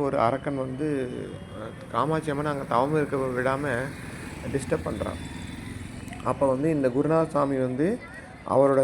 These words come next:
சிஷ்யரான வீரபத்திர சுவாமியை கூட்டிட்டு போயிட்டு ரெண்டு பேரும் போர் புரியுறாங்க அந்த முனிராயனோட. அப்ப முனிராயன் வந்து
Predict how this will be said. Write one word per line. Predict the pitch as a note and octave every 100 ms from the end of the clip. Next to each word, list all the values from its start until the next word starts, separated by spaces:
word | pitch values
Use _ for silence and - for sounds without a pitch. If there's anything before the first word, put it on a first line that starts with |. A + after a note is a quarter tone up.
| C3
சிஷ்யரான | D3 D#3 E3+ D#3 C#3+ D#3 D#3+ C#3+ A2 G2+ - - - - - - - - - - - - - - - - - - - C6+ C6+ C6 C6+ C6+ C6+ C6+ C6 - - - - - A2+
வீரபத்திர | C3 E3 F3+ E3 D#3+ D#3+
சுவாமியை | C#3+ C#3+ D3+
கூட்டிட்டு | C#3+ C3+ C3+ B2+ C3
போயிட்டு | C#3+ C#3+ F#3+ C#4+ - - -
ரெண்டு | A2+ C3 C#3+
பேரும் | D3+ D#3+ -
போர் | C#3+ D#3 D#3
புரியுறாங்க | C#3 C3+ C3+
அந்த | C#3+ B2+
முனிராயனோட. | B2 C#3 C3+ B2+ A#2 G#2 C3 -
அப்ப | - C3
முனிராயன் | C3 D3 D3 C#3 C3
வந்து | B2+